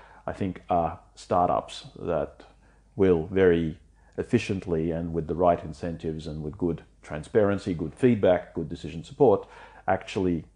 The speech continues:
use technology and use, use data, use information, um,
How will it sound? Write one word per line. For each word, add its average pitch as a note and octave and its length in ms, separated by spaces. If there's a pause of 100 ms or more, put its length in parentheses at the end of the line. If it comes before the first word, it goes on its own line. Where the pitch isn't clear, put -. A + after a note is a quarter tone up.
(120)
use F#2+ 640
technology E2+ 680
and D#2+ 220
use, E2+ 500 (800)
use E2+ 280 (140)
data, F2 300
use E2+ 200
information, E2+ 760 (840)
um, F#2 340